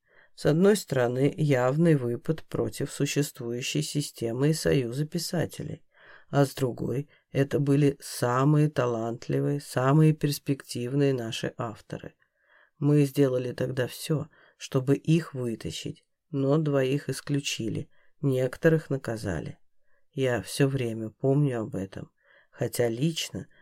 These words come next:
моей вины в этом не было. Вы считаете, что мы можем кого-то обидеть?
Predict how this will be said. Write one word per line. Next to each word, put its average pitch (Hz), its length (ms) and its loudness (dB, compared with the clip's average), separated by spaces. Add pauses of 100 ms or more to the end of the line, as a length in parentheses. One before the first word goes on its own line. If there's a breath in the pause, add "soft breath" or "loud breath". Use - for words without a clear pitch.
моей 131 400 4
вины 120 440 0
в 127 80 -6
этом 113 380 -6
не 131 200 -2
было. - 340 -10 (1120)
Вы 135 300 4
считаете, 127 800 -2 (220 soft breath)
что - 280 2
мы 170 220 8
можем 151 440 6
кого-то 131 440 2
обидеть? 143 560 0